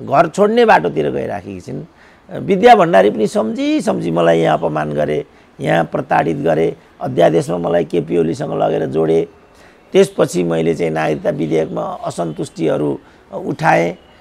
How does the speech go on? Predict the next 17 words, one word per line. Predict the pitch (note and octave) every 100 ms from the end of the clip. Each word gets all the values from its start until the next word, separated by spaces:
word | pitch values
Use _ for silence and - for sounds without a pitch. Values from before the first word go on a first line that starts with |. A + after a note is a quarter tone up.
| - D#3+
त्यसलाई | - G#3 F#3+ F3+
जस्ताको | E3+ E3 F3 D#3 D#3+
तस्तै | E3 - B2+
फिर्ता | C#3+ C#3+ E3
पठाएर | D3+ D#3 D#3+ D#3+
मलाई | D3+ D3+ C#3+
अपमानित | C#3 D3+ D#3 D3+
गरेपछि, | D3 D3+ D3 C#3 C3 D3+ - - - -
त्यसो | G#3+ A#3+
भने | A#3 A3
म | F#3
पनि | G3 A3+ B3+ - - - - - -
संविधानले | - F#3+ F#3 F3+ D#3+ D#3+ D3+
मलाई | C#3+ D#3 C#3+
दिएका | C#3 C3+ C#3+
जे | A#2+ D#3
जति, | D#3+ D3+ - C#3